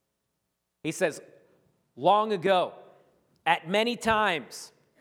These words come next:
and in many ways." That sounds like the beginning of a Star Wars movie, right?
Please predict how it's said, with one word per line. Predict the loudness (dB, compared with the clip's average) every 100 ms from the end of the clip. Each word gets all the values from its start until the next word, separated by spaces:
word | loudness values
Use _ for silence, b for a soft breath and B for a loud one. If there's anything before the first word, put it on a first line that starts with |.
| b b b
and | -8 -6
in | -2
many | -2 0
ways." | 0 0 0 -4 -14 -20 _ _ _
That | -6
sounds | -6 -2
like | -2
the | -2
beginning | -6 -6 -6 -6
of | -8
a |
Star | -4 0 0
Wars | -2 -6 -8
movie, | -14 -14 -8
right? | -6 -6